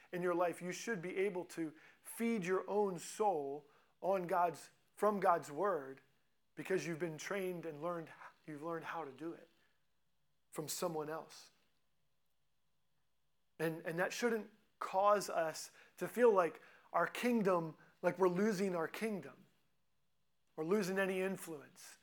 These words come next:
over people. Praise God, we should be joyful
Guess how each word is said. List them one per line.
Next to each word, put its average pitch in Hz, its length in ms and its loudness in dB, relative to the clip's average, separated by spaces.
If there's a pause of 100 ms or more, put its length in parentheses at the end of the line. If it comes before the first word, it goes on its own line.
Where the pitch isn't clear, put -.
(240)
over 165 240 -4
people. - 360 -14 (640)
Praise 220 380 0
God, 175 320 -2
we 175 100 -4
should 190 160 -8
be 156 140 -8
joyful 143 640 -4